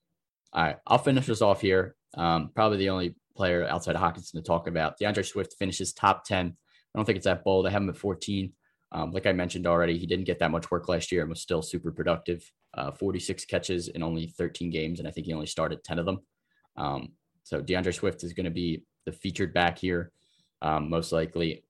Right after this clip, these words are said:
Jamal Williams is obviously gonna be mixed in, like we mentioned, but I think he's gonna have at least sixty plus catches. Goff's gonna be, have no one to throw to. I don't think the wide receiver is gonna be able to get much separation. So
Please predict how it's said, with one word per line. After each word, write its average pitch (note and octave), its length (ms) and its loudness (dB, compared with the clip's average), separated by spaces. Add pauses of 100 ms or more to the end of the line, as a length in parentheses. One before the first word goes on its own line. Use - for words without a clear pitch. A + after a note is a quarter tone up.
Jamal F2 240 2
Williams E2+ 300 0
is D#2 60 -4
obviously E2+ 300 0
gonna D#2+ 100 -6
be E2+ 100 -6
mixed D#2+ 300 -6
in, E2 100 -4
like C#2+ 160 -6
we D2 80 -8
mentioned, F#2+ 460 0
but D2 200 -2 (440)
I - 20 -4
think F2+ 140 -2
he's F2 100 -4
gonna E2+ 160 -2
have E2+ 140 0
at C#2 80 -4
least F2 200 -2
sixty F2 280 -4
plus E2+ 200 0
catches. E2+ 520 -4
Goff's F2 240 2
gonna F2 180 -6
be, E2 360 -2 (640)
have F2 220 2
no A2 100 4
one A#2+ 100 4
to F2+ 40 0
throw F#2+ 220 2
to. F#2+ 180 0
I E2+ 60 4
don't E2+ 100 0
think F2 140 -6
the F2 80 -2
wide D#2+ 100 0
receiver E2 320 -4
is E2+ 100 -10
gonna E2 140 -8
be E2+ 80 0
able E2 120 -4
to D#2+ 40 -8
get E2 180 -6
much D#2+ 220 -6
separation. E2+ 640 -4 (540)
So D#2 380 0